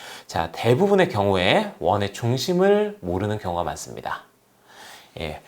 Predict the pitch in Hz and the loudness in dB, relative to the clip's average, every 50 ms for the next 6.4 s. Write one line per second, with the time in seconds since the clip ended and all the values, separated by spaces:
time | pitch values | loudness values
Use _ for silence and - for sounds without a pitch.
0 | - - - - - 110 127 143 143 113 113 135 147 190 185 190 190 - - 127 | -20 -18 -6 2 4 4 6 6 6 6 6 6 6 6 6 6 4 4 6 4
1 | 117 107 110 107 - 101 85 - - 87 90 117 156 160 - - 104 113 117 147 | 4 4 4 2 0 -2 -2 -2 0 0 2 2 0 0 -2 -4 -4 -2 0 0
2 | 143 139 143 135 139 - 101 95 95 98 98 95 92 95 90 87 90 95 95 95 | 0 0 -2 -4 -4 -2 0 0 0 0 0 -2 -4 -4 -6 -6 -2 -2 0 2
3 | 123 131 117 90 85 - - - 110 107 110 113 131 139 143 147 127 98 80 87 | 2 0 0 0 -4 -8 -12 -8 -6 -4 -2 0 0 0 -2 0 0 0 0 0
4 | 98 101 95 85 85 85 85 - - 87 - - 95 - - - 104 107 101 90 | 0 -2 0 0 0 -2 -4 -6 -10 -12 -10 -10 -10 -8 0 2 2 4 4 4
5 | 90 98 101 107 95 87 78 82 87 82 85 90 101 92 82 - 104 - - 101 | 2 0 0 -2 -2 -2 -4 -2 -2 -2 -2 -2 -4 -4 -4 -6 -8 -8 -6 -6
6 | 92 80 87 95 123 156 185 175 | -4 0 2 4 4 4 2 0